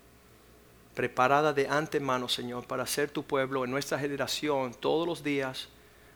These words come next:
hasta el último aliento. Que podamos lograr hacer aquello por lo cual Cristo murió en la cruz. Te lo pedimos en el nombre de Jesús, creyendo que tu palabra no retornará vacía,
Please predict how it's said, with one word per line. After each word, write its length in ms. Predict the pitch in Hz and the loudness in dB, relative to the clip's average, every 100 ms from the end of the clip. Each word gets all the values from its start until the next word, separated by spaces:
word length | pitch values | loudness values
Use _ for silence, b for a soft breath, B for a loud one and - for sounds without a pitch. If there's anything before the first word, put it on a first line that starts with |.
| b | b
hasta 220 | 120 - | -4 -2
el 100 | 131 | -2
último 400 | 139 139 143 131 | -2 -2 -4 -2
aliento. 380 | 127 123 117 - - - - - | -2 -4 -6 -12 -20 -20 -20 -14
Que 80 | - | -12
podamos 340 | - 131 139 123 | -2 0 0 -2
lograr 640 | 123 120 127 151 170 175 - - b b b b | -2 0 2 4 2 -4 -14 -20 b b b b
hacer 560 | - - - 165 165 143 | -2 4 4 6 2 0
aquello 360 | - 147 135 | -2 0 0
por 140 | 123 127 | -2 -2
lo 80 | 120 | -2
cual 420 | - 135 127 123 - - b b b b | -2 -4 -4 -8 -16 -20 b b b b
Cristo 360 | - 135 127 143 | -6 -2 -2 -2
murió 280 | 131 123 127 | -2 -2 -2
en 60 | |
la 80 | 127 | -4
cruz. 420 | 120 120 - - - - - | -6 -12 -12 -14 -14 -20 -20
Te 100 | - | -4
lo 140 | 123 120 | -4 0
pedimos 440 | 127 139 151 151 | 0 0 0 -2
en 120 | 131 | -2
el 180 | 123 123 | -2 -2
nombre 320 | 131 156 185 | 0 0 0
de 60 | 190 | 0
Jesús, 360 | 156 139 147 127 | 0 0 -2 -2
creyendo 380 | 135 135 156 | 0 2 2
que 80 | 147 | -2
tu 160 | - 135 | -4 -2
palabra 400 | 131 135 147 143 | 2 2 2 0
no 240 | 135 147 | 0 0
retornará 580 | 165 151 147 135 131 135 | 0 -2 -2 -2 0 0
vacía, 540 | 135 123 - 139 127 | 0 0 0 -2 -8